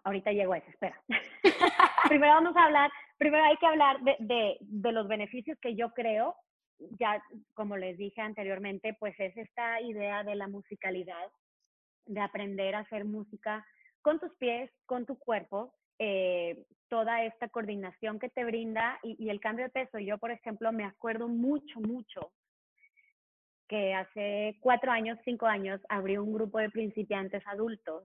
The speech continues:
en las mañanas y Bax empezó a tomar clases y me decía, "Es que me está ayudando increíble para mi estilo de hip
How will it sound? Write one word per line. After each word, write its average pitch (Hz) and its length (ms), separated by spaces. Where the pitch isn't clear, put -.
en 190 120
las 175 160
mañanas 185 600
y 214 140
Bax 196 280
empezó 202 280
a 175 40
tomar 180 320
clases 170 340
y 196 60
me 185 160
decía, 185 440
"Es 220 200
que 233 120
me 226 180
está 214 340
ayudando 220 680
increíble 262 920
para 269 220
mi 208 160
estilo 240 480
de 247 180
hip 196 120